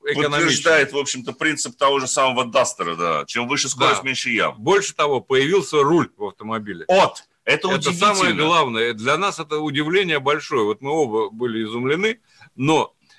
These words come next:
Speaker 1: когда автомобиль понял все-таки, ведь какая-то там алгоритм какой-то все-таки работает.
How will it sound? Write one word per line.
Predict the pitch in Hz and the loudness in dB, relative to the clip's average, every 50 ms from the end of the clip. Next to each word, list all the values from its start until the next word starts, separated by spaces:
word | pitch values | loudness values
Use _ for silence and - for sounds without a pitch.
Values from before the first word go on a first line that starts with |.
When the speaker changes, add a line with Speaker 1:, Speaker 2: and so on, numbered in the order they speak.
| _ _ _ _ | _ _ _ _
Speaker 1:
когда | - 127 135 139 143 170 180 165 151 135 147 139 | 0 0 0 0 0 0 2 2 0 0 -2 -2
автомобиль | 127 - 151 143 151 151 151 139 143 135 123 - _ _ | -2 -4 -4 -2 -2 -2 -2 -2 -6 -6 -6 -10 _ _
понял | - 175 196 202 196 180 160 139 113 | -2 2 4 4 4 4 2 0 -2
все-таки, | - - 131 120 104 107 - - 113 | -4 -4 -6 -6 -6 -8 -10 -10 -10
ведь | 101 110 123 110 | -10 -10 -10 -6
какая-то | - 131 120 - 185 196 190 160 165 151 | -6 -6 -4 -2 -2 -2 -2 -2 -2 -4
там | - 165 165 156 151 135 _ - 170 151 101 | -2 -4 -4 -4 -6 -12 _ -8 -6 -2 -2
алгоритм | 123 143 143 131 139 160 196 185 - 156 | 0 0 0 0 0 0 -2 -4 -6 -4
какой-то | 135 147 139 - 160 151 - - | -4 -4 -4 -4 -6 -8 -8 -10
все-таки | 123 - 143 139 - _ 151 143 | -12 -12 -14 -14 -6 _ -2 0
работает. | 143 143 147 139 131 113 - 95 85 78 - | 0 0 0 -2 -4 -4 -4 -4 -6 -6 -8